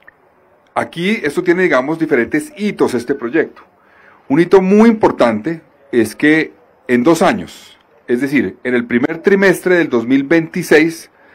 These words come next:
tenemos que tener el viaducto listo para que los trenes entren en prueba, eh,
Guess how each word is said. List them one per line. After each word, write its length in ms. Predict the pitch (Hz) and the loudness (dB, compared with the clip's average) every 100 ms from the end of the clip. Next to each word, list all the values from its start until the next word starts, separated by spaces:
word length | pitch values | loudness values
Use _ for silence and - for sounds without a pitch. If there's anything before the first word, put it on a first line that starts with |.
| _ _ _ | _ _ _
tenemos 400 | - 139 175 190 | 2 4 4 2
que 100 | 196 | 2
tener 260 | 185 123 139 | 2 2 2
el 100 | 165 | 0
viaducto 680 | 165 147 160 190 - 240 - _ _ _ _ _ _ _ _ - | 2 4 4 2 -2 -8 -8 _ _ _ _ _ _ _ _ -8
listo 640 | 135 208 214 214 254 269 _ - | -2 0 0 -2 -6 -6 _ -2
para 220 | 135 120 | -2 -2
que 100 | 123 | -4
los 220 | 107 - | -4 -2
trenes 580 | 156 165 175 185 - _ _ _ _ | 2 2 2 -4 -12 _ _ _ _
entren 640 | 160 170 165 185 175 156 _ _ | -4 -4 -2 -2 -2 -8 _ _
en 320 | 127 123 107 | -10 -8 -10
prueba, 500 | - 165 165 170 233 - _ _ _ _ _ _ - | -2 2 4 4 -2 -12 _ _ _ _ _ _ -6
eh, 480 | 127 120 113 113 | 0 2 2 0